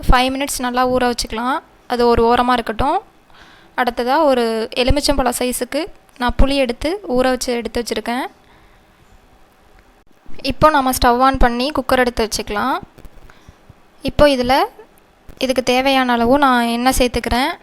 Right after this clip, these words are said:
நான் ஒரு மூணு டேபிள் ஸ்பூன் அளவுக்கு சேர்த்துருக்கேன். எண்ணெய் நல்லா சூடானதும் இதுல கடுகு சேர்த்துக்கலாம். கடுகு உள்ள சேர்த்து கடுகு நல்லா பொரிஞ்சதும் கூடவே இதுல வந்து ஒரு கால் டீஸ்பூன் அளவுக்கு நான் வெந்தயம் சேர்த்துக்கிறேன். இப்போ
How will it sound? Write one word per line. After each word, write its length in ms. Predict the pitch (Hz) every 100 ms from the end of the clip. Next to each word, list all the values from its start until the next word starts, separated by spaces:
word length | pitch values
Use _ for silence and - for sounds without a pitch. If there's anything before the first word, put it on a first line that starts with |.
| -
நான் 140 | 254 247
ஒரு 120 | 240 240 240
மூணு 240 | 269 285 262
டேபிள் 240 | 254 269 -
ஸ்பூன் 240 | 277 254
அளவுக்கு 280 | 233 233 277 262
சேர்த்துருக்கேன். 540 | 247 240 233 233 240 294 254
எண்ணெய் 220 | 262 277 254
நல்லா 180 | 247 254
சூடானதும் 560 | 262 247 247 233 247 311 269
இதுல 180 | 247 359 - 247
கடுகு 260 | 247 262 -
சேர்த்துக்கலாம். 500 | 262 233 226 233 311 - _ _ _ _ _ _ _ _ _ _ _ _ _ _ _ _ - _ _ _ -
கடுகு 260 | 269 294 311
உள்ள 160 | 277 269 269
சேர்த்து 260 | 254 - 311
கடுகு 260 | 269 262 269
நல்லா 200 | 247 254 262
பொரிஞ்சதும் 520 | 254 254 254 240 320 466 - -
கூடவே 300 | 262 247 269
இதுல 180 | 294 254 247
வந்து 160 | 233 311
ஒரு 100 | 277 240
கால் 160 | 254 254
டீஸ்பூன் 400 | 262 247 - 285
அளவுக்கு 320 | 262 240 226 285
நான் 160 | 262 240
வெந்தயம் 360 | 240 262 269 262
சேர்த்துக்கிறேன். 480 | 240 233 226 247 359 - - _ _ _ - - - - _ _ - - - - - - - _ _ _ - _ _ _ _ _ _ -
இப்போ 140 | -